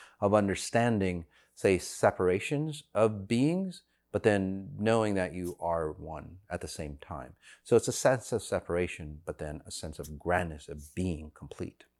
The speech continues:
okay? So as we, um, as we go deeper, I started to realize that, well, the, the emotions that I was feeling, you know, the, say, the sadness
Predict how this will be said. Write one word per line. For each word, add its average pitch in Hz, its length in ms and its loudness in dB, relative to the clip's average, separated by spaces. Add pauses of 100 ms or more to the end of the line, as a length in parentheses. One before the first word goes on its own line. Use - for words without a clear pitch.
(280)
okay? 185 160 -10 (680)
So 123 80 8
as 147 180 10
we, 143 400 4 (240)
um, 87 540 -6 (960)
as 123 120 8
we 127 100 10
go 117 120 12
deeper, 101 600 4 (460)
I 120 60 -6
started 156 300 8
to 107 60 6
realize 104 520 8
that, 95 320 2 (600)
well, - 280 0 (640)
the, 110 240 6
the 120 140 8
emotions 117 500 4
that 90 140 2
I 85 80 -2
was 82 180 -10
feeling, 67 380 -16 (640)
you 104 140 4
know, 101 80 6
the, 90 340 4
say, 110 200 4
the 87 100 0
sadness 101 640 2